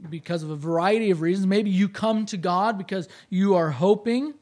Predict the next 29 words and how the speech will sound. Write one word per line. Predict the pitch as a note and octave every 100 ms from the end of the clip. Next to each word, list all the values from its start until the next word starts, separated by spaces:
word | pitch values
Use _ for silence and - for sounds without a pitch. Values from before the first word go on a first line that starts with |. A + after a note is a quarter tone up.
| _ _ _ _
that | E3
by | D#3
coming | D3+ F3+ G3 G#3 F#3
to | - F#3
God, | D#3 D#3 E3+ G3 E3+
that | D#3 D3
God | D3+ D#3+ F3+
will, | D#3 D#3 C#3 B2+ _ _ _ _ _ _ _ _ -
will | D#3+
be | D#3 D3+
put | - G#3 A3+
in | F#3+ D#3+
your | C#3+
debt. | C3 D3+ G3+ - - _ _ _ _ _ _ _ _ _
Maybe | D#3+ D#3
you | E3+ E3 E3 D3 C3 -
obey | D3+ E3 F3+
God | F3 E3+ E3+
out | E3 D#3
of |
a | C#3+
sense | - F3 D3+
of | D3+ C3+
duty, | C3 F#3+ G#3+ E3+ E3 G3+ F#3+ _ _ _ _ _
thinking | - E3+ E3+
that | E3
you | E3+ F3+
will | E3
get | D3 D#3+ -